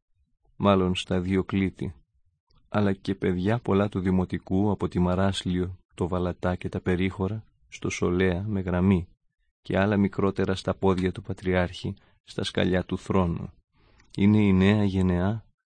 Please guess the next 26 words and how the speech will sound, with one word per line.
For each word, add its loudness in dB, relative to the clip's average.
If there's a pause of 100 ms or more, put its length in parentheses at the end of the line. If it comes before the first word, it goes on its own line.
(160)
που -4
θα 0
διαιωνίσει 2
το -6
γένος. -4 (1300)
Οι -10
ψάλτες -2
πήραν 4
τις -6
θέσεις 0
τους -4
ψηλά 2
στα -6
στασίδια -4
τους. -12 (880)
Μένουν 4
ακίνητοι, 0 (380)
σοβαροί. -4 (1120)
Ποτέ 2
δεν 0
συζητούν 0
άσχετα 0
θέματα 0
πάνω 0
στο -4
αναλόγιο, 0